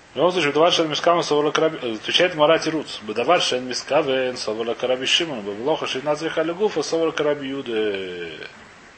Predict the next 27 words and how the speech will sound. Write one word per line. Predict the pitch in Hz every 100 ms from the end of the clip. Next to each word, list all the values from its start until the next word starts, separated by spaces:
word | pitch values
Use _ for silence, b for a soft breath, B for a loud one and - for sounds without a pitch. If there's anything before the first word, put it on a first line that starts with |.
| - - - - - - - - - - - - - - - - - - -
Говорит, | - 135
что | 147 165
есть | 156
две | 170
вещи, | 196 170 -
есть | 131
две | 127 160
суги, | 143 131 117
которые | 107 135 131
мы | 127
уже | 117
несколько | 131 -
раз | 123
встречались, | - 117 160 160 131
и |
здесь | 113 127 127
они | 117
более, | 110 123 107 104
то | 95
есть, | - 117 104
как | 107
сказать, | - 90
здесь | 107 -
нам | 107
нужно | 104 101 95 -
понять | 107 104 98
хилук. | - 101 80